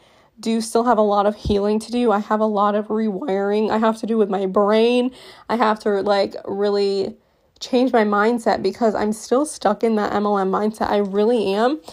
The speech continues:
And it really is a healing process after you get out, especially when you're in the industry for so long. Um, my whole adult life, I was in the multi-level marketing industry.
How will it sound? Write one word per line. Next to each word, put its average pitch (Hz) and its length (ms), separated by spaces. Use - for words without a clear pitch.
And 226 160
it 208 160
really 247 260
is 330 100
a 285 60
healing 208 360
process 208 420
after 220 240
you 208 140
get 190 160
out, - 220
especially 226 520
when 202 180
you're 202 120
in 202 140
the 196 80
industry 196 400
for 208 160
so 196 240
long. 196 480
Um, 214 180
my 208 120
whole 226 260
adult 202 320
life, 202 360
I - 140
was 202 220
in 208 260
the 202 300
multi-level 196 560
marketing 196 400
industry. 220 560